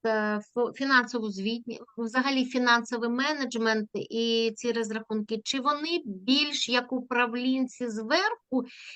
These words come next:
і чекають, що у них працюють експерти?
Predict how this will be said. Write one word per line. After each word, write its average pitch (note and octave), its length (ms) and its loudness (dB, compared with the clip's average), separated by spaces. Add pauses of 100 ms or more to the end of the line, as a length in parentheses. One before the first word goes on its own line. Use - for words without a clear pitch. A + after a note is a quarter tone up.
(120)
і C4+ 80 0
чекають, C4+ 840 2
що C4+ 320 0
у B3+ 100 4
них C4+ 280 2
працюють B3 480 0
експерти? F#3+ 760 -2